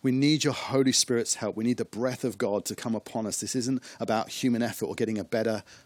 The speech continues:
better way of preaching, a better way of saying things.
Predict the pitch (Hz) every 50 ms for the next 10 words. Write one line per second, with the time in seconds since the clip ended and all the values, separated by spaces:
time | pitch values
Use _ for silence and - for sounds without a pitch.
0 | _ _ _ _ - - 127 123 117 107 110 117 113 107 - _ - - - 131
1 | 123 - - - 110 101 95 - 123 120 113 110 113 113 107 - - - - 120
2 | 113 117 110 107 101 - - 90 85 78 - - - -